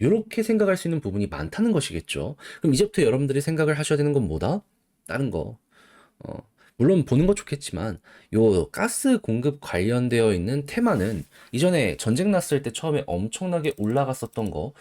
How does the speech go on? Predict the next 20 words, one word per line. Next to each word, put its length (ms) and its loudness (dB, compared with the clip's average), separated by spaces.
요거 180 2
이제 120 0
반복될 460 -4
수 100 -8
있기 160 -10
때문에 440 -6
지켜보면 680 0
좋다라는 1160 -6
생각을 340 -2
하면서 640 -2
여기서 200 -6
차근차근 500 -4
준비를 460 -4
해나가시면 680 -2
좋을 240 -6
것 160 -14
같습니다. 560 -8
비슷한 520 0
상황이었을 760 0
때 200 0